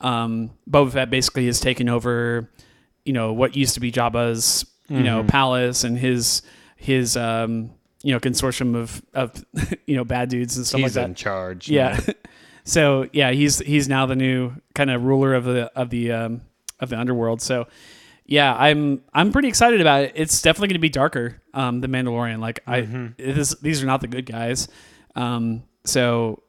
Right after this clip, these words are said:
Speaker 1: but yeah, I'm, I'm ready for some, like, darker side of, of, um, you know, Star-, the Star Wars galaxy. I almost wonder if we don't see,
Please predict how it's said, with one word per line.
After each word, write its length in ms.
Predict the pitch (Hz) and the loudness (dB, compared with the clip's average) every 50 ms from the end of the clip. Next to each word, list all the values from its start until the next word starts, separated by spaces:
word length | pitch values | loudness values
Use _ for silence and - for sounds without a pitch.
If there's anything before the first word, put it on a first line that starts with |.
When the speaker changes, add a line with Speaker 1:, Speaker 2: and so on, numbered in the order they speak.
| _ _ - | _ _ -2
Speaker 1:
but 160 | 139 139 135 | 0 2 4
yeah, 200 | 131 165 170 135 127 | 6 6 6 6 6
I'm, 160 | 135 147 139 | 4 2 4
I'm 160 | 131 156 165 | 4 4 6
ready 220 | 156 165 175 175 | 6 6 6 4
for 160 | - - 147 139 | 4 4 2 2
some, 240 | - 151 139 135 | 4 2 2 2
like, 180 | 131 127 120 - | 2 0 0 0
darker 300 | - 127 131 127 - 139 | 2 2 2 2 2 -2
side 500 | - - 135 127 131 131 131 131 139 135 - _ - - _ _ _ _ _ _ - | 0 2 2 2 2 2 0 0 -4 -6 -10 _ -20 -20 _ _ _ _ _ _ 0
of, 580 | - 139 135 131 127 123 123 120 110 - - - _ _ _ _ _ _ _ _ - - _ - | 2 4 4 4 2 2 -2 -4 -8 -12 -14 -16 _ _ _ _ _ _ _ _ -20 -14 _ 0
of, 280 | 135 135 127 123 123 | 2 2 2 2 2
um, 640 | 127 123 123 123 120 120 120 120 113 117 120 117 120 _ _ _ _ _ _ _ _ _ _ _ _ _ _ - - - _ - | 2 2 2 2 2 2 0 -2 -2 -4 -4 -6 -8 _ _ _ _ _ _ _ _ _ _ _ _ _ _ -20 -20 -20 _ -6
you 80 | - 139 | -2 -2
know, 420 | 135 123 117 117 117 117 110 - _ _ - | 0 0 0 -2 -4 -6 -8 -12 _ _ -10
Star-, 240 | - - - 131 120 | -8 -4 -2 -2 -2
the 140 | 123 135 | -2 -2
Star 180 | - - 135 127 | 0 4 4 4
Wars 180 | 127 123 117 113 | 4 4 2 0
galaxy. 560 | - 127 120 123 123 - - 131 127 127 127 - - - - - - | -2 -2 -2 -2 -2 -2 -2 -2 -2 -4 -4 -8 -16 -20 -20 -10 -2
I 60 | - | 2
almost 240 | 165 165 170 170 - | 4 6 6 4 4
wonder 220 | 180 180 175 160 147 | 2 2 2 2 2
if 100 | 135 - | 2 2
we 100 | 135 135 | 0 0
don't 260 | 127 - 143 139 127 | 0 0 -2 -2 -2
see, 580 | - - 143 135 131 131 131 127 127 123 123 | -2 0 2 2 4 4 4 2 2 0 0